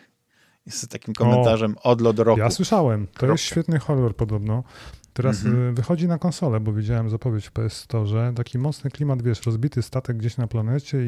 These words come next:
Speaker 2: i dziwne interakcje, jakieś halucynogenne klimaty
Speaker 1: Tak,
Speaker 2: i
Speaker 1: taki
Speaker 2: tematy.
Speaker 1: psychologiczny bardzo horror, no, no, no.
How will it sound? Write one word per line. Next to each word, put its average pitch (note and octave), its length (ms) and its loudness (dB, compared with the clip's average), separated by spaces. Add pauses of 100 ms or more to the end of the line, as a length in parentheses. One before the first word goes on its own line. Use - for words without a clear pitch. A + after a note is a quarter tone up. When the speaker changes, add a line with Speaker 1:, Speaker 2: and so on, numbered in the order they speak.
(140)
Speaker 2:
i A2+ 80 -4
dziwne B2 340 0
interakcje, A#2 560 -2
jakieś A2 260 -6
halucynogenne A#2 800 -2 (200)
klimaty B2+ 280 2
Speaker 1:
Tak, A#2+ 140 4
Speaker 2:
i C3 40 4
Speaker 1:
taki A2+ 60 2
Speaker 2:
tematy. A#2+ 160 -2
Speaker 1:
psychologiczny B2+ 560 0
bardzo G2 280 -4
horror, F#2 360 -8
no, F#2 100 -6
no, F#2 140 -6
no. G2+ 160 -6